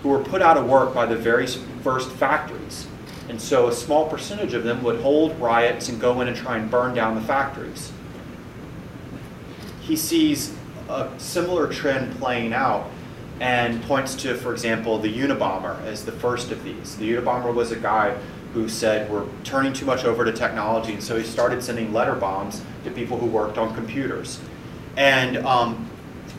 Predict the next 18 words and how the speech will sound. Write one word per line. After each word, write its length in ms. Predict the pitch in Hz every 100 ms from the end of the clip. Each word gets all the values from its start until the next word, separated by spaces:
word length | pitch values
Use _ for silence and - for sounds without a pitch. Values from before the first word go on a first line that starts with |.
| -
it's, 340 | 151 - - 170
it, 140 | 175
you 80 | 160
know, 220 | 123 113 -
this 240 | 123 151 180
is 120 | 170
a 40 |
potential 360 | 160 139 139 135
driver, 360 | 127 120 120 117
not 180 | 127
just 160 | - -
because 180 | 135 123
people 300 | - 139 131
being 240 | 123 110
put 100 | -
out 140 | 113 110
of 140 | 120
work, 320 | 165 - -